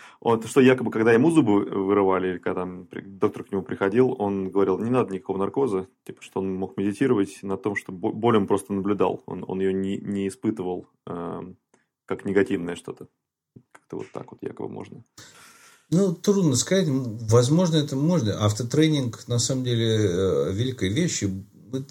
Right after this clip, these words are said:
Speaker 2: щас, кстати, вот такая вещь, как автотренинг, как-то ушёл в сторону. А в Европе это было популярно, ну, там, в тридцатые годы, в сороковые, даже пятидесятые.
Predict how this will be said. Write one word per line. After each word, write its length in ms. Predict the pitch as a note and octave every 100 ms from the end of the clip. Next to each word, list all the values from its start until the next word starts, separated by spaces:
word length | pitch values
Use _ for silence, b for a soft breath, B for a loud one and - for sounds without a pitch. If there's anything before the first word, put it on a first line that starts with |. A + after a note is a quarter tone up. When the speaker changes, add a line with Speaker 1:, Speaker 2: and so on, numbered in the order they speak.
| - -
Speaker 2:
щас, 440 | - G3+ - -
кстати, 320 | - - D3 C3+
вот 140 | B2+ _ _ _
такая 240 | A#2+ C#3
вещь, 200 | C3+ D#3
как 200 | - A2 A#2
автотренинг, 640 | A2+ A2+ - D#3 C#3+ A2+
как-то 440 | - - G2+ - - _ _ _
ушёл 280 | - - C#3+
в 60 | G#2
сторону. 540 | - E3+ E3+ B2 G#2 B B B B
А 100 | F#2+
в 60 | G2
Европе 400 | G#2+ D3+ F3+ E3+
это 160 | C#3+ C#3+
было 220 | C#3+ D3
популярно, 640 | C#3+ C#3+ F3+ F3 G#2+ G2
ну, 60 | F2+
там, 220 | D2+ E2
в 60 | -
тридцатые 560 | - F2+ D3 D#3+ C#3 B2+
годы, 380 | A#2 G2 F2 D2+
в 100 | -
сороковые, 760 | F#2+ F#2+ F#2+ G#2+ D#3 C#3+ A2
даже 340 | F2+ F#2 F#2+ -
пятидесятые. 840 | - - F#2+ - C#3+ C#3+ G#2+